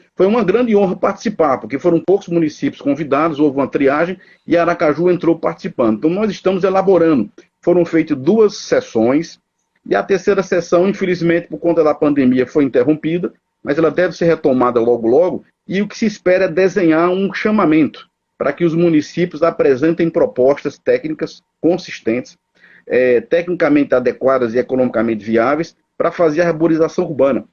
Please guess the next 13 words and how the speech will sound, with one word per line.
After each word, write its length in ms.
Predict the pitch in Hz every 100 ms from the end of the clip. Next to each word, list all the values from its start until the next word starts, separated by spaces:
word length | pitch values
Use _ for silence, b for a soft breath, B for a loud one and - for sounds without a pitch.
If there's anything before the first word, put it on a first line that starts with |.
| b b -
E 140 | 185
haverá 460 | 202 185 170 160 180
certamente, 720 | - 170 170 131 143 180 120
professor 420 | - 117 110 113
Sandro, 340 | - 113 - - _ -
muito 320 | 165 214 185
volume, 380 | 185 165 175 170
um 140 | 160
volume 380 | 143 170 180 175
substancial 760 | 208 196 196 185 175 - 190
de 80 | 170
recurso 440 | 156 - 151 143
envolvido. 640 | 127 127 143 135 104 95